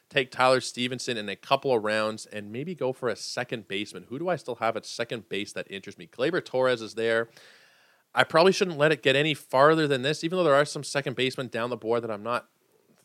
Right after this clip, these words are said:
I'm not so down on like a lot of people are. Like, I'm perfectly happy to go into the season with Jake Cronenworth, Jonathan India, uh, Ketel Marte, Brandon Lowe. I, I'm willing to buy back into these guys.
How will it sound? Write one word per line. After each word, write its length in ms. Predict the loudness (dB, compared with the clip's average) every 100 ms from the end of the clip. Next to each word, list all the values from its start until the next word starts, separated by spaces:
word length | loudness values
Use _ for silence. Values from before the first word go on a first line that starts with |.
| -20 -20 _ _ _ _ -12
I'm 80 | -6
not 140 | -4
so 440 | -4 2 2 2 -4 _ -12
down 300 | -4 -2 2
on 160 | 2 2
like 120 | 2
a 40 |
lot 160 | 2 2
of 60 |
people 220 | 0 0 4
are. 120 | 4
Like, 160 | 4 0
I'm 220 | -4 -4 -8
perfectly 340 | -6 -4 -2
happy 240 | 2 0
to 80 | 0
go 100 | -2
into 100 | -4
the 100 | -6
season 260 | -8 -8 -8
with 100 | -8
Jake 240 | -6 -6
Cronenworth, 440 | -6 -6 -4 -6 -4
Jonathan 320 | -4 -4 -6
India, 480 | -8 -2 0 0 -4 -16 _ _
uh, 200 | 0 2
Ketel 260 | 2 0 0
Marte, 680 | 0 -2 0 0 2 0 -2
Brandon 260 | -2 -2 -4
Lowe. 360 | -2 0 0
I, 300 | 0 0 0
I'm 120 | -2
willing 220 | -2 -6 -4
to 60 |
buy 200 | 0 0
back 260 | 2 0 -2
into 140 | -6
these 240 | -6 -6 -2
guys. 440 | 0 0 -2